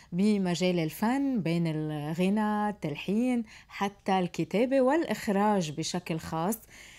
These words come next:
آه، خليني هيك بالبداية وبالعريض إذا بدك أسألك، هل بيتبع جاد سياسة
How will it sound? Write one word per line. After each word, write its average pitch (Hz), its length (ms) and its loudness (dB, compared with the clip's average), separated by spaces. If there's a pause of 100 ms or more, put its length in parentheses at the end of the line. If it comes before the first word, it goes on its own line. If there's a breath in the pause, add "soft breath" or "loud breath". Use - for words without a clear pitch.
(280 loud breath)
آه، 220 180 2
خليني 320 400 2
هيك 294 180 0
بالبداية 196 760 4
وبالعريض 175 1040 4
إذا 156 240 -4
بدك 147 520 -6 (380 loud breath)
أسألك، 160 600 -4
هل 233 160 0
بيتبع 190 720 0
جاد 175 480 2
سياسة 165 680 0